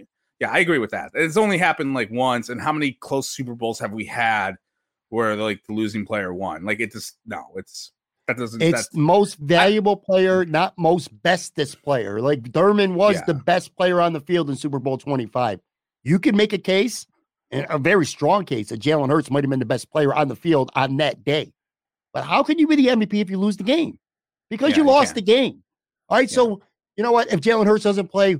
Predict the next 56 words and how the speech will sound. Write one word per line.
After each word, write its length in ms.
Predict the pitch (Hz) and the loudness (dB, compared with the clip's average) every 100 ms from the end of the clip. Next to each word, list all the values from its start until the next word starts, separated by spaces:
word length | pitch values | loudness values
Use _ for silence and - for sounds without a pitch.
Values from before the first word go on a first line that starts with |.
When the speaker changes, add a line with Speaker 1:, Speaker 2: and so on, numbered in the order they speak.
| 139 | 4
Speaker 2:
well, 140 | 147 | 4
if 60 | 147 | 6
you 80 | |
don't 180 | 196 214 | 4 2
play, 380 | 185 208 202 185 _ _ | 0 0 0 -4 _ _
they 100 | 190 | 0
lose 200 | 214 196 | 2 0
by 160 | 185 180 | 0 -2
four 240 | 196 196 | 0 -2
touchdowns. 640 | 175 190 175 147 110 101 _ _ | 0 -2 -2 -6 -6 -10 _ _
Who 100 | 269 | -2
cares 380 | - 277 277 240 | 2 8 8 6
if 60 | 190 | -2
you 60 | |
lose 100 | 233 | -4
by 160 | 208 196 | -2 -2
four 240 | 202 247 | 0 0
touchdowns 440 | - 233 226 233 214 | 0 -2 0 0 0
or 60 | |
one 240 | 190 214 185 | 2 0 0
point? 320 | 202 214 - - | 0 0 -2 -12
You 80 | |
still 240 | 127 233 226 | -2 2 4
don't 220 | 220 220 | 4 2
win 160 | 208 202 | 0 0
the 60 | |
game. 280 | 180 208 156 | 2 2 2
You 80 | 143 | 0
don't 260 | 139 196 202 | 2 0 0
win 140 | 190 | -2
the 80 | 170 | -2
Super 300 | - 214 165 | -6 -8 -8
Bowl. 260 | 120 98 - _ _ | -8 -10 -12 _ _
Now, 180 | 190 180 | 0 0
if 100 | - | 0
it's 140 | 151 | -8
the 80 | - | -8
course 260 | - 165 139 | -4 -4 -4
of 60 | |
a 40 | 107 | -10
season, 600 | - - 156 170 277 277 _ _ _ _ _ _ _ _ | -12 -4 -2 0 -2 -4 _ _ _ _ _ _ _ _
then 160 | 196 | 0
you 120 | 240 226 | 2 2
might 180 | 208 | 2
have 160 | 190 175 | 2 2
a, 60 | 151 | -2
then 280 | 117 208 | -2 -2
you 80 | 180 | -2
can 260 | - 226 220 | -4 -4 -2
have 120 | 135 | -4
a 60 | 113 | -8
case. 280 | - 98 | -12 -12
A 60 | - | -10
guy 280 | 123 165 170 | -2 0 0
from 260 | 175 170 | -2 -2
a, 100 | 147 | -2